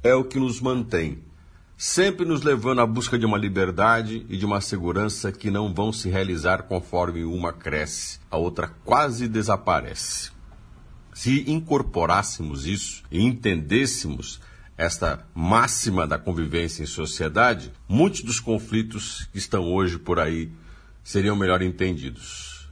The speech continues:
do que esses extremos de quem quer fazer o que quer, mas não quer correr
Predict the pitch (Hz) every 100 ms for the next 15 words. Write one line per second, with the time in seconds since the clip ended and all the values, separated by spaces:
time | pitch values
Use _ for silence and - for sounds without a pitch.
0 | - - 82 87 92 - 85 87 - -
1 | 135 139 87 69 - - - - - -
2 | 87 - 80 82 80 85 76 - - 87
3 | 80 73 - - - - - - 78 80
4 | 85 80 87 85 82 82 78 80 73 80
5 | 80